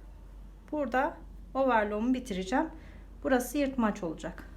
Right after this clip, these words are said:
Hazırlardaki gibi yırtmaç yaptım, e, etek ucuna. Şu şekilde içini de göstereyim.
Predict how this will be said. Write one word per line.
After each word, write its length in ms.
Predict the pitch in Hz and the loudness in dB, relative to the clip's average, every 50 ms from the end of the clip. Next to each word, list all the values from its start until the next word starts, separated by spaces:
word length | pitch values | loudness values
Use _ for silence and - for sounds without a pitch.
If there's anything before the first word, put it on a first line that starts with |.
| - - - - - - - | -16 -16 -16 -16 -18 -10 -6
Hazırlardaki 840 | - 233 226 247 233 240 240 240 233 226 220 233 233 233 - 254 220 | -6 -4 -2 -2 0 0 2 2 0 0 -2 -4 -6 -4 -6 -6 -6
gibi 340 | 190 170 170 196 233 302 339 | -6 -6 -4 -4 -4 -4 -2
yırtmaç 760 | 277 233 220 220 220 - - 233 226 226 220 226 - - - - | -2 0 0 0 -2 -2 -2 0 0 0 0 -4 -6 -6 -6 -6
yaptım, 520 | 180 170 165 170 - - 165 170 170 - - | -4 -4 -4 -6 -6 -6 -6 -6 -4 -4 -6
e, 80 | 180 170 | -4 -2
etek 540 | 170 165 165 - - 180 - - 185 - 175 | -2 -2 -2 -2 -4 -6 -6 -8 -8 -6 -6
ucuna. 380 | 170 170 180 202 247 320 359 - - - - - - - - - - - - - - - - | -6 -4 -2 0 0 0 0 -4 -8 -16 -20 -20 -20 -20 -20 -20 -20 -20 -20 -20 -20 -20 -20
Şu 180 | - - 254 | -12 -10 -10
şekilde 440 | - - 233 214 - 202 190 180 190 | -6 -6 -6 -6 -6 -6 -6 -6 -6
içini 280 | 208 202 - - 214 190 | -4 -4 -4 -2 -2 -4
de 80 | 180 | -4
göstereyim. 600 | 180 180 214 226 220 - - 240 226 226 226 247 | -6 -4 -6 -6 -6 -6 -6 -4 -2 0 0 -2